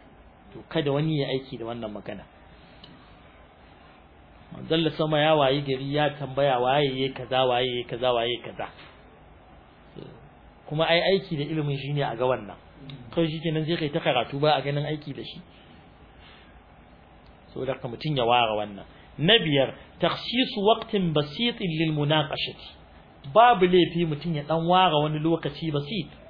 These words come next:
Eh, wanda li-, littafi ne, lokaci ne wanda haka yake dan takaitacce haka lil munaqashati domin tattaunawa ma'al asdiqai tare da abokanai.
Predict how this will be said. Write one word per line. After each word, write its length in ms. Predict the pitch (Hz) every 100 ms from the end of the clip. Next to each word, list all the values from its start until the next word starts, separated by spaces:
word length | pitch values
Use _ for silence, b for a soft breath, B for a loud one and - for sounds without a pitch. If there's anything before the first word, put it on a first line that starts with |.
| - - - - - - - -
Eh, 340 | 139 139 127 127
wanda 280 | 170 165 139
li-, 180 | 160 151
littafi 580 | 160 143 180 175 151
ne, 140 | 147 151
lokaci 680 | 143 143 170 175 147 - 175
ne 80 |
wanda 200 | 156 151
haka 220 | 147 156 147
yake 260 | 151 151
dan 220 | - 170 160
takaitacce 760 | 143 - - - 175 - 185
haka 420 | 170 190 185 156 - B B 135
lil 140 | 135
munaqashati 880 | 131 139 170 175 - - - 170 160 - - -
domin 340 | 143 139 160 151
tattaunawa 640 | 185 - 151 151 156 143
ma'al 260 | 151 143 139
asdiqai 640 | 147 - 135 135 123 120 117 104
tare 240 | 127 127 143
da 160 | 127
abokanai. 580 | 120 107 98 110 113 104